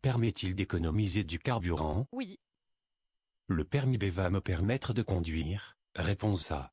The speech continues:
Speaker 1: Un véhicule comportant dix places. Réponse B. Un véhicule dont le PTAC ne dépasse pas trois virgule cinq T.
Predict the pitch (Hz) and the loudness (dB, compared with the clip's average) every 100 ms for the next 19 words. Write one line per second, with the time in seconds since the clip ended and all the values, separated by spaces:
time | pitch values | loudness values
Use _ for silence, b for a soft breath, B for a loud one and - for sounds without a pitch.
0 | _ _ _ _ - 107 98 120 143 - | _ _ _ _ -4 0 2 4 2 0
1 | 160 147 107 98 113 - 107 101 90 82 | -2 0 0 0 -2 0 2 2 2 0
2 | 80 69 67 - - _ _ _ _ _ | -2 -4 -6 -8 -10 _ _ _ _ _
3 | _ _ _ _ - 95 95 104 107 90 | _ _ _ _ -6 0 0 2 2 2
4 | 73 69 64 - _ _ _ _ - 98 | 0 -4 -4 -14 _ _ _ _ -2 0
5 | 95 135 147 - 123 101 92 87 - - | 2 2 0 0 -2 0 0 0 -4 -4
6 | 71 90 - 135 123 120 120 123 123 131 | -4 -4 -4 -4 -2 0 2 2 0 2
7 | 147 - 120 - - 143 131 107 117 104 | 0 0 -2 -2 -2 0 0 0 0 0
8 | - 127 - - 69 - | 2 0 -2 -6 -6 -8